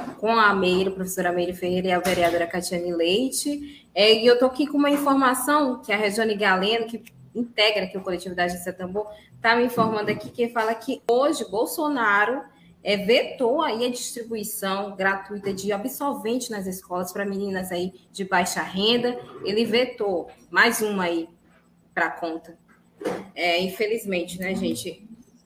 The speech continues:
É, eu queria agradecer a nossa audiência, que ainda tem muita gente participando aqui, é uma audiência bem grande hoje. Obrigada, Rosana Bordalo, a Regiane Galeno, é,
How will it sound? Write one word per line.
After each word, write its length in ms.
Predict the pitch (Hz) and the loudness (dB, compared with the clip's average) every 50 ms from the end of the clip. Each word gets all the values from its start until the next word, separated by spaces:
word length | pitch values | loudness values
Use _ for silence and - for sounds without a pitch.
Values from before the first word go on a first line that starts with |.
| _ _ - - | _ _ -20 -8
É, 380 | - 196 190 180 185 185 185 190 | -2 0 2 4 4 4 2 2
eu 40 | 196 | 0
queria 200 | - 226 214 202 | 0 0 0 2
agradecer 400 | 196 202 202 196 196 196 - 214 | 2 0 0 -2 -2 -2 -2 -2
a 40 | 196 | -2
nossa 220 | 196 190 - 208 | -2 -2 -4 -4
audiência, 680 | 190 180 - 196 190 190 226 302 415 - - 311 240 | -4 -4 -4 -2 0 0 0 0 -2 -4 -4 -4 -4
que 140 | 233 - 214 | -4 -6 -6
ainda 240 | 202 180 180 196 196 | -4 0 0 0 0
tem 200 | 202 - 208 202 | 0 -4 -4 -4
muita 520 | 196 196 202 220 262 302 320 - 233 208 | -4 -4 -2 0 0 0 0 0 0 0
gente 280 | 196 190 208 196 196 - | 0 -2 -2 -4 -4 -4
participando 600 | - 196 185 190 - - 185 - 196 190 175 175 | -4 -4 -4 -4 -8 -12 -12 -8 -8 -6 -4 -4
aqui, 480 | 175 175 - - 220 226 240 254 240 - - - - - - | -6 -8 -8 -8 -4 -4 -4 -4 -6 -10 -16 -20 -20 -10 -4
é 320 | 170 175 170 170 170 165 | -2 0 2 2 2 0
uma 140 | 165 165 170 | 0 -2 -2
audiência 400 | 170 170 175 180 170 - 190 170 | -4 -4 -4 -4 -4 -4 -6 -6
bem 600 | 165 - 175 190 220 247 262 277 277 269 247 190 | -4 -2 0 0 2 2 2 2 2 0 -2 -4
grande 640 | 180 180 185 180 185 202 233 262 277 269 - 202 190 | -4 -2 -2 0 0 0 2 0 0 -2 -2 -2 -2
hoje. 760 | 175 175 185 202 226 269 285 294 277 - - 202 185 165 - | -2 0 0 0 0 2 2 0 0 -2 -4 -4 -4 -4 -6
Obrigada, 480 | - 185 180 175 - 196 202 196 190 | -6 -8 -8 -2 0 2 2 2 2
Rosana 360 | 196 196 196 190 - 190 185 175 | 0 0 -2 -2 0 -2 -2 -2
Bordalo, 880 | 160 165 156 156 151 139 - 170 185 202 214 214 214 208 214 214 220 220 - - - - _ _ | -2 -4 -6 -6 -8 -4 2 6 8 8 8 8 8 6 2 0 -2 -2 -6 -14 -20 -20 _ _
a 100 | - 185 | 0 0
Regiane 420 | 202 190 185 190 190 196 180 180 175 | 2 2 0 0 0 0 0 0 0
Galeno, 1080 | 160 165 160 156 160 165 180 196 214 220 226 226 226 226 233 233 233 233 226 233 226 - - | 0 0 0 0 0 0 -2 -2 -2 -2 0 -2 -2 -2 -2 -2 -4 -4 -4 -6 -8 -8 -6
é, 540 | 180 175 170 170 170 170 170 165 170 180 | -4 -2 -2 0 -2 -2 -4 -6 -8 -12